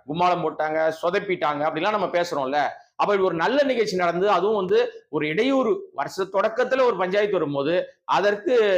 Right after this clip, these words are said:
பொறுப்பேத்துக்கிட்டு அதை வந்து கவனிச்சு கண்டுக்காம போகாம அதுல ஒரு பெரிய முக்கியத்துவம் கொடுத்து அதற்கு ஒரு பெரிய விஷயத்தையும் பண்ணி கொடுத்த விஜய் ஆண்டனை பாராட்டணும் இல்லையா? சமீபத்துலதான் அவர் மிகப்பெரிய ஒரு துக்கத்துக்கும் துயரத்துக்கும் ஆளாயிருக்கிற நேரத்துல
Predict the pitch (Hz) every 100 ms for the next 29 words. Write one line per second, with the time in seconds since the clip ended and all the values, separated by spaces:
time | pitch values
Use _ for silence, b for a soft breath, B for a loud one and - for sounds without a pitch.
0 | 170 151 - 262 285 233 180 147 147 175
1 | 180 - _ - 151 185 185 262 269 190
2 | 170 180 247 240 - 165 175 180 - _
3 | _ _ _ _ - 185 233 247 240 233
4 | 180 - - 190 175 139 147 170 - -
5 | _ - 120 151 170 165 160 196 254 185
6 | 185 226 202 170 143 139 143 165 170 -
7 | 143 170 151 143 180 233 185 180 165 196
8 | 147 170 170 160 147 147 180 151 147 143
9 | 147 185 139 127 117 147 131 - - _
10 | _ 151 208 254 226 196 220 214 156 160
11 | 202 - 226 254 240 196 165 - - 185
12 | - 233 175 202 214 - 185 208 208 190
13 | 180 147 170 180 165 143 139 147 143 156